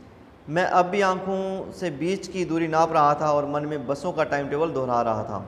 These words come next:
अब लेखक अभी भी बसों का time table दोहरा रहा है।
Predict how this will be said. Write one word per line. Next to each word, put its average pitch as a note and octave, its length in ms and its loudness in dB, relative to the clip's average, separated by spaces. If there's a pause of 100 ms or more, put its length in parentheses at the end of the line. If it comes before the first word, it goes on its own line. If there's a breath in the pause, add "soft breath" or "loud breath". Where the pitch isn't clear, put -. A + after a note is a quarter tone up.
(300)
अब A#2+ 80 -4
लेखक D3 280 -4
अभी E3 220 2
भी G3 240 -2
बसों E3+ 260 -2
का E3+ 80 2
time E3+ 220 2
table F3 180 2
दोहरा D3 300 4
रहा D#3+ 100 6
है। - 440 -4